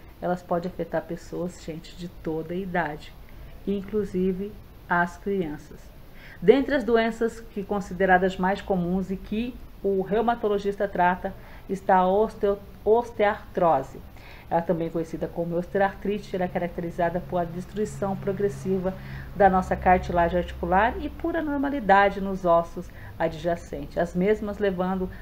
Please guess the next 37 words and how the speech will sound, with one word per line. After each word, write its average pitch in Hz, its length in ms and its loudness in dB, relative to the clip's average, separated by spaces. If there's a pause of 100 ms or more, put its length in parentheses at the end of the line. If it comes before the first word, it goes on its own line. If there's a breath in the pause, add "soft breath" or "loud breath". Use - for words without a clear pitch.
(120)
à 185 120 4
dor 180 320 2
e 190 40 4
à 185 60 2
perda 175 320 -2
da 170 140 0
função. - 480 -10 (560 loud breath)
Segundo 226 420 0
dados 196 580 6
da 180 160 6
Previdência 180 600 -2
Social, 175 680 2
essa - 220 -4
doença 175 400 0
ela 180 80 0
é - 20 0
responsável 180 600 -2
por 185 100 -6
setenta 269 580 -2
e 302 60 -2
cinco 254 320 -6
por 247 140 -4
cento 208 420 -2 (400 loud breath)
de 196 140 2
todos 233 520 2
os 240 60 -2
afastamentos 220 640 0
do 190 80 -2
trabalho 180 580 4 (240 loud breath)
e 190 60 -2
apresenta 196 420 2
piora 202 580 4
com 196 180 -2
o 196 40 2
avanço 180 380 -4
da 170 180 -2
idade. - 460 -8